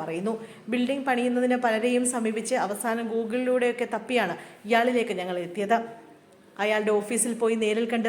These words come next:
സംസാരിച്ചതിന് ശേഷം ഞങ്ങൾക്കൊരു വിശ്വാസം വന്നു. അങ്ങനെയാണ് വർക്ക് അയാളെ ഏൽപ്പിച്ചത്. അങ്ങനെ കെട്ടിട നിർമ്മാണം ആരംഭിച്ചു. തുടക്കത്തിലെല്ലാം വളരെ നല്ല രീതിയിലാണ് മുന്നോട്ട് പോയത്. ആദ്യത്തെ ആറ് മാസം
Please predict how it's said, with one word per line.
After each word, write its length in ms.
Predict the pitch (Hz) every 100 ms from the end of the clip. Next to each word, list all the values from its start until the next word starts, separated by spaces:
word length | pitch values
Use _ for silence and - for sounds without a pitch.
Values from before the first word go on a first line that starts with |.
| 226
സംസാരിച്ചതിന് 580 | 214 208 226 214 247 226 247
ശേഷം 240 | 226 233 -
ഞങ്ങൾക്കൊരു 380 | 208 220 214 214 196
വിശ്വാസം 420 | - 240 240 208 156
വന്നു. 180 | 202 220 - - 208
അങ്ങനെയാണ് 420 | 214 226 226 220 208
വർക്ക് 260 | 202 - 254 214
അയാളെ 300 | 220 214 233 - - - - - 202
ഏൽപ്പിച്ചത്. 480 | 202 208 220 180 220 - - - 208
അങ്ങനെ 200 | 214 220
കെട്ടിട 260 | 220 220 254 247
നിർമ്മാണം 360 | 226 196 180 175
ആരംഭിച്ചു. 320 | 180 208 254 - - 214
തുടക്കത്തിലെല്ലാം 640 | 208 220 220 220 214 226 220
വളരെ 220 | 208 220 214
നല്ല 220 | 208 214 240
രീതിയിലാണ് 420 | 240 247 233 180 180
മുന്നോട്ട് 260 | 190 196 214
പോയത്. 260 | 170 180 214 214 - - 208
ആദ്യത്തെ 320 | 214 214 226 196
ആറ് 120 | 214 220
മാസം 260 | 214 -